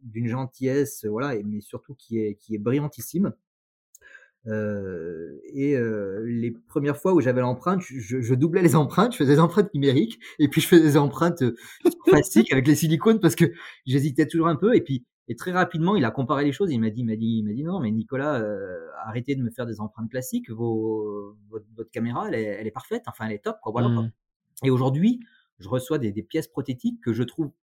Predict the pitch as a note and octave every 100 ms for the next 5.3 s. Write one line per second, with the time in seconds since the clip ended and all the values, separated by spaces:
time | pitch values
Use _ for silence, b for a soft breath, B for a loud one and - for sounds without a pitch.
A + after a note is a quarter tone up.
0 | _ _ _ _ _ - A#2+ A#2 C#3+ A3
1 | A3 G#3 F3 D3+ - F#3 C#4 _ _ _
2 | _ _ - D3+ D3+ C#3+ C3+ C3 B2 -
3 | D3 C#3 C#3 B2+ C#3 C#3 B2+ - A2 A#2+
4 | G3+ G3+ A2+ B2+ A2+ A2+ A2+ B2+ B2+ B2
5 | A#2+ - -